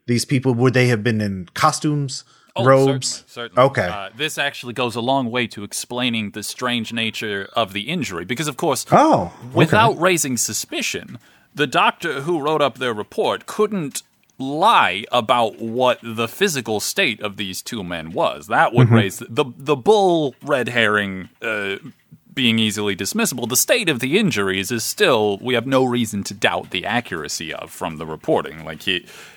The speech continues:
Speaker 2: these reports would have been read by, you know, other people, by, you know, nurses, assistants, what have you.
Speaker 1: Mm-hmm,
Speaker 2: Uh,
Speaker 1: mm-hmm.
Speaker 2: and so, uh, I think that the,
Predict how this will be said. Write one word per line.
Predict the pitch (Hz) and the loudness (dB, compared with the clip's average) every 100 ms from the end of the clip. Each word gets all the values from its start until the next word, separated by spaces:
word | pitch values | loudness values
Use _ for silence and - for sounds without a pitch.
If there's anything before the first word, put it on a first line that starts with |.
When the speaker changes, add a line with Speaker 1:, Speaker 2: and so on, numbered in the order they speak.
| - | 2
Speaker 2:
these | 113 110 | 4 4
reports | 117 131 117 107 | 4 4 2 4
would | 120 | 2
have | 110 | 4
been | 110 101 | 2 4
read | 104 98 | 4 4
by, | 98 92 | 2 4
you | 92 92 104 | 2 -2 -2
know, | 85 80 | -2 -2
other | 101 87 | -2 -2
people, | - 151 110 117 110 107 101 | 0 0 2 4 4 2 -4
by, | 90 80 80 | -6 -6 -6
you | 85 | -6
know, | 78 78 | -8 -8
nurses, | 87 90 - 87 80 | -6 -6 -6 -8 -8
assistants, | - 92 - 82 78 | -6 -8 -8 -12 -10
what | - | -6
have | 87 110 104 | 0 2 2
you. | 104 - - - - _ 131 | 0 -2 -14 -16 -18 _ 8
Speaker 1:
Mm-hmm, | |
Speaker 2:
Uh, | 135 131 85 80 | 8 8 4 6
Speaker 1:
mm-hmm. | 120 127 - - - - | 6 6 2 -12 -8 2
Speaker 2:
and | 110 104 | 2 2
so, | - 123 110 104 104 | 0 2 4 4 4
uh, | 95 92 95 | 4 2 0
I | 101 | -2
think | 120 104 | -2 -2
that | 92 85 82 _ _ _ _ _ _ _ - - | -2 -4 -6 _ _ _ _ _ _ _ -18 -14
the, | 98 104 87 80 - 95 | -4 -2 -2 -8 -14 -16